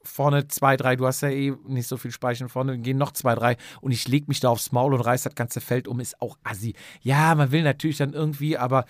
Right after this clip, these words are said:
gesagt, „Komm, Jupp, bleib hinten am Feld, rollst du mit rein und hoffst, dass alles gut geht.“ Dann ist noch, wie heißt er, von Team Rheinhessen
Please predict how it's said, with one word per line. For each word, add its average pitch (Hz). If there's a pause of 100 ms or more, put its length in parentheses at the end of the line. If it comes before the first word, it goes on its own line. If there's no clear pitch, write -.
(300)
gesagt, 123
„Komm, 120
Jupp, 110 (100)
bleib 160
hinten 156
am 107
Feld, 160
rollst 123
du 110
mit 107
rein 131
und 120
hoffst, 117
dass 113
alles 107
gut 113
geht.“ 104 (720)
Dann 185
ist -
noch, 180 (640)
wie 131
heißt 180
er, 160
von 151
Team 180
Rheinhessen 165